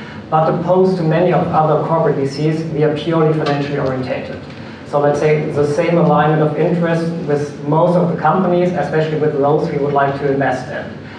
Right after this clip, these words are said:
Uh, we are very independent from the bank. The senior team, we invest our own money alongside of Commerce Ventures in each and every investment.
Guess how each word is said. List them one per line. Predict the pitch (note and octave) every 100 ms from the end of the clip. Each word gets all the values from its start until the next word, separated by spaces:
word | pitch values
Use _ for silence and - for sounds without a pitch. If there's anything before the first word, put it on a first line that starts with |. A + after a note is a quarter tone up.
| - - -
Uh, | D3 D3+ D#3+
we |
are | E3+ E3+
very | F3+ F3+ F3
independent | D#3 D3+ D3 C#3
from | C#3
the | C3+
bank. | C3 B2 - B2+ -
The | D3+ D3
senior | F#3 F3+ D#3+
team, | E3 D#3+ D3
we |
invest | D3+ C#3+ D3 C#3+
our | C3+
own | C#3+ D3+ D#3 D3+
money | D3 D3 D3+ D#3
alongside | D#3 C#3+ C#3+ D3 C#3+
of | C#3 C3+
Commerce | E3 D#3 D3
Ventures | D3 D3 D3 C#3+
in | C#3 C#3
each | D#3 D#3
and | C#3
every | C#3 C3+
investment. | C3 C3 B2+ - - -